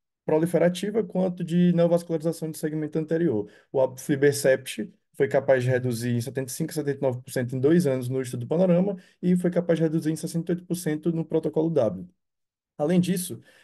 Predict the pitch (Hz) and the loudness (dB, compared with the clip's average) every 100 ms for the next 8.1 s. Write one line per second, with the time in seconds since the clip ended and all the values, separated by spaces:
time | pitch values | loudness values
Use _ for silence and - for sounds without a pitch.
0 | _ _ 170 156 170 160 147 131 160 147 | _ _ 0 4 6 6 2 2 2 4
1 | 156 165 175 180 151 127 - 131 135 127 | 4 4 2 0 -2 -2 -4 -4 -4 -8
2 | - 139 147 147 151 135 135 123 127 131 | 0 2 2 0 0 0 -2 0 0 0
3 | 127 127 127 127 127 123 120 117 110 123 | -4 -6 -6 -6 -4 -4 -2 0 0 0
4 | 127 - - 117 117 120 120 113 110 117 | -2 -10 -8 -6 -6 -6 -4 -2 0 0
5 | 113 110 120 123 113 131 165 180 - _ | 0 0 2 4 4 4 2 -2 -8 _
6 | - _ 131 123 131 131 135 151 165 135 | -20 _ -6 -6 -4 -4 0 2 2 2
7 | 175 247 185 156 127 135 123 127 127 131 | 0 -2 -6 -6 -8 -4 -2 -2 0 -2
8 | 123 | -4